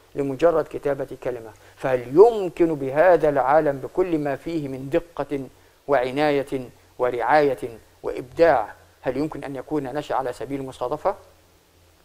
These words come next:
لا يمكن لإنسان عنده أدنى عقل أن يقول بما يسمى بالمصادفة. انظروا حضور كريم، لو قلت مثلا الكتاب الذي في يدي هذا هو عبارة عن مائتي صحيفة مثلا،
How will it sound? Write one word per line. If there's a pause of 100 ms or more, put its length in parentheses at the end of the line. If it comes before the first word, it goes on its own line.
لا
يمكن
لإنسان
عنده (100)
أدنى
عقل (500)
أن
يقول
بما
يسمى
بالمصادفة. (580)
انظروا
حضور
كريم، (1600)
لو
قلت
مثلا
الكتاب
الذي
في
يدي
هذا (360)
هو
عبارة
عن
مائتي
صحيفة (180)
مثلا،